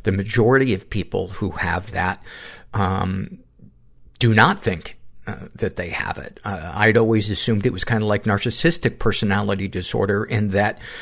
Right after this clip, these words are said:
by the very nature of it, you would say that the, the issue is with other people. So that is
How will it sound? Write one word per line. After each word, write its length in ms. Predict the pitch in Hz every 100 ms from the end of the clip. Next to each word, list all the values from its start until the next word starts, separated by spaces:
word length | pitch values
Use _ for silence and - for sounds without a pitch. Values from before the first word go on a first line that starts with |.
| -
by 180 | - 113
the 80 | 98
very 280 | 104 117 120
nature 600 | 120 120 165 - 107 95
of 120 | 95
it, 180 | 107 -
you 280 | 120 113 113
would 540 | 104 104 101 101 - -
say 300 | - 113 98
that 280 | 104 -
the, 160 | - 101
the 400 | 110 - 113 - -
issue 340 | - 127 131 104
is 140 | 104
with 180 | 110 104
other 220 | 151 214
people. 340 | - 104 -
So 200 | 82 -
that 240 | 104 123 131
is 300 | 143 120 -